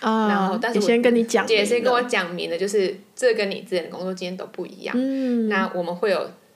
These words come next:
Speaker 2: 可能上班六小时都站着，八小时都站着，这样，那我接不接受？但
Speaker 1: 嗯。
Speaker 2: 那时候的我就是觉得，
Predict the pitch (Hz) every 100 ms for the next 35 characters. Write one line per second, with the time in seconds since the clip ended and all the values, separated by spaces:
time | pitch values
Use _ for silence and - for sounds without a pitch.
0 | - - 170 160 160 180 _ - 202 190
1 | 170 170 175 185 - 214 208 170 165 165
2 | 180 180 - 185 160 180 160 170 170 190
3 | - - - - _ _ - 156 - _
4 | _ - 185 170 - _ _ - 170 160
5 | 165 - - - - 208 240 247 220 208
6 | 202 185 175 160 160 175 170 -